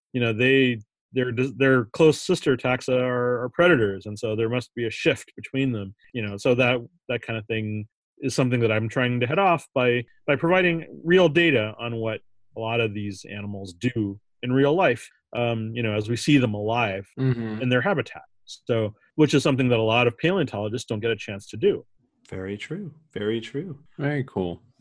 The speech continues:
Speaker 3: Chris, this has been a whole lot of fun. It's been great to hear about your research, if our listeners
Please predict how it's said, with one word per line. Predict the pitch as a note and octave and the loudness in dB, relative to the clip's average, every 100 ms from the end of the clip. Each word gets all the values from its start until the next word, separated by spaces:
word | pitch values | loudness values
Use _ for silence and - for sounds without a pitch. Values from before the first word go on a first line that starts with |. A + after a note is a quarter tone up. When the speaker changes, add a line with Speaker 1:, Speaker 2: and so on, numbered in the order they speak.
| _ | _
Speaker 3:
Chris, | - G3 E3 - | 2 4 4 2
this | E3+ - | 0 0
has | C#3+ | -4
been | C#3+ D3 C#3+ | 0 2 2
a | - | 0
whole | B2 C#3+ D3+ | 2 4 6
lot | D3+ D3+ | 4 2
of | |
fun. | - D#3+ E3 | -2 -4 -4
It's | F#2+ - | -8 -8
been | A#2 | -6
great | A2 A#2 B2+ | -2 -2 -2
to | B2 A2 | -6 -6
hear | B2+ B2+ | -2 -2
about | B2 A#2+ D#2+ | 0 -2 -2
your | G#2+ | -6
research, | A2 A2 D3 F3 - - - - _ | -6 -6 -6 -6 -8 -16 -20 -20 _
if | D3+ D#3+ D#3+ | -2 0 2
our | C#3+ C3+ B2+ | 4 4 4
listeners | F3 - C#3+ C3 G3 A3 | 2 4 4 4 2 -2